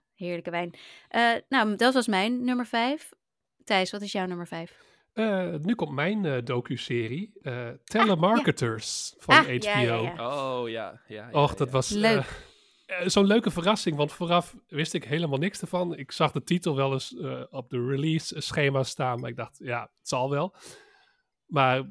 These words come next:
Speaker 2: ja, ontzettend spannend, gewoon twee, ja, het, het, het begint als een soort freakshow en dat vond ik er leuk aan, dat je hebt soms van die docuseries, dat gaat over hele gekke mensen die, ja, buiten de maatschappij staan. Een beetje zoals in Wrestlers ook.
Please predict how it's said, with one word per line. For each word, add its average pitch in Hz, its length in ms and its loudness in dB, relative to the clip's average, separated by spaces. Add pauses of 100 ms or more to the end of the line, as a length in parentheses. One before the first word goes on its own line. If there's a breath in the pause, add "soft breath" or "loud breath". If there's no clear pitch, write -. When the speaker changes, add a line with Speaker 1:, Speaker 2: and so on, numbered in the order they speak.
(180)
Speaker 2:
ja, 156 400 4 (960)
ontzettend 214 480 -2
spannend, 196 400 4
gewoon 175 340 2 (100)
twee, 175 400 2
ja, 165 280 2
het, 160 180 -8 (100)
het, 170 220 -6
het 156 140 -2
begint 262 320 2
als 233 120 0
een 214 60 0
soort 175 220 0
freakshow 185 500 0
en 151 80 -2
dat 180 160 2
vond 185 160 -2
ik 160 140 -2
er 151 80 0
leuk 160 240 2
aan, 143 140 0
dat 135 260 -6 (140)
je 147 120 -4
hebt 160 180 0
soms 147 240 -4
van 156 100 -2
die 151 100 -2
docuseries, 139 600 -2
dat - 140 -8
gaat 139 240 -6
over 127 200 -6
hele 143 240 -2
gekke 143 280 -6
mensen 127 420 -4
die, 120 220 -10 (580 loud breath)
ja, 110 340 -6 (220)
buiten 139 360 -2
de 139 60 -2
maatschappij 131 540 -2
staan. 139 320 0
Een - 340 -12
beetje 185 240 2
zoals 147 260 2
in 131 140 0
Wrestlers 139 480 -2
ook. 139 240 -4